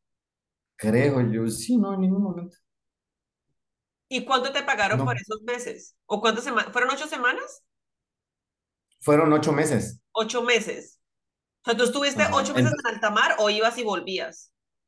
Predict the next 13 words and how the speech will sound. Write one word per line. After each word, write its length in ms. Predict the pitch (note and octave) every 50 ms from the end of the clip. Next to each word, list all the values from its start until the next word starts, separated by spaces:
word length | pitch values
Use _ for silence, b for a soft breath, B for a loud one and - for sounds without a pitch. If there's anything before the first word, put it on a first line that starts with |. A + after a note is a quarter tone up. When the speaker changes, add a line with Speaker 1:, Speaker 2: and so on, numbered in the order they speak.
| _ _ _ _ _ _ _ _
Speaker 1:
Iba 260 | - C#3 D#3 E3 E3
y 40 | D#3
volvía, 340 | B2+ A#2+ A2+ G#2+ B2 B2 A#2
o 40 | A2
sea, 120 | A#2+ A#2+ A#2
lo-, 180 | A#2 A2+ A2
los 200 | A#2 A2+ A2+ A2
viajes 300 | A2+ C#3 C#3+ C#3+ D#3 D3
son 160 | - D3 C#3+
quince 300 | C3+ - - - - B2
días, 260 | A#2+ B2 B2 A2 G2+ G#2
entonces 400 | G#2 G2+ A#2+ B2 A#2+ A#2+ A2 -
tú 80 | _